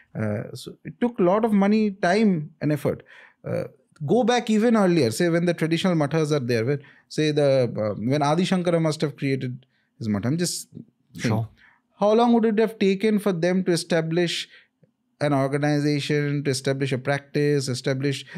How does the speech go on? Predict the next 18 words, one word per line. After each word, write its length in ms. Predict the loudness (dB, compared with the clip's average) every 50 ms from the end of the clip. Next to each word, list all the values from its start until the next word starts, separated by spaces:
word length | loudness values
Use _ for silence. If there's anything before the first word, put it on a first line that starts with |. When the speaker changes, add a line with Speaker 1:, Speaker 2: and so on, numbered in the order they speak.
| -6 -2
Speaker 1:
the 80 | 0
materialistic 600 | 2 2 2 2 2 2 2 0 0 0 -2 0
aspect? 340 | 0 -2 0 -2 -4 -2 0
How 120 | 0 2
long 200 | 2 2 2 0
might, 220 | 0 -2 -4 -6 -8 _
might 280 | -4 -2 -2 0 -2 -2
it 100 | -4 -4
have 160 | -4 -4 -4
taken? 380 | -4 -4 -4 -4 -6 -6 -8 -12 _ _ _ _ _ _ _ _ _ _ _ _ _
You 80 | -8 -8
know, 100 | -8 -8 -10 _ _ _ _ _ -20 -20 _ _ _ _ _ _ _ _ _ _ _
nothing 540 | -2 0 2 2 0 0 0 0 2 4 4
good 220 | 4 2 2 2
comes 260 | 0 2 2 2 2
at 180 | 0 0 0 -2
this 180 | -2 -2 -2
pace. 440 | -4 -4 -4 -4 -4 -6 -8 -10 -14